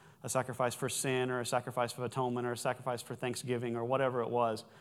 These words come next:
a lot of times they would do drink offerings. They would take expensive wine and they would pour it over the offering. And it would be, it would be a financial sacrifice to do so, uh, giving that up to God. And he,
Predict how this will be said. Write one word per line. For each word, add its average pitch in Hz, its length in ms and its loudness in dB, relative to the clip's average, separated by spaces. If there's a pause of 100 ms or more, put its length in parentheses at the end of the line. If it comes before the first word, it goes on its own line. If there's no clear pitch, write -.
(220)
a - 40 -2
lot 135 60 6
of 135 60 2
times 139 160 2
they 135 80 2
would 123 140 2
do 117 120 0
drink 123 240 -4
offerings. 107 360 -4
They 120 80 -2
would 117 100 -2
take 123 160 -4
expensive 123 500 -4
wine 113 300 -2
and 107 80 -6
they 110 60 -4
would 110 160 -6
pour 127 240 0
it 117 80 -2
over 117 200 -2
the 113 100 -2
offering. 110 500 -2 (720)
And 117 140 0
it - 80 -4
would 120 120 -2
be, 117 220 -2
it 127 40 -4
would 123 140 0
be 123 60 2
a 113 40 4
financial 127 500 2
sacrifice 120 600 0
to - 120 -12
do 120 160 -2
so, 113 400 -6 (320)
uh, 113 200 -6 (120)
giving 135 300 4
that 117 180 2
up 120 180 -4
to 117 80 -4
God. 107 280 0
And 107 80 -10
he, 127 160 -10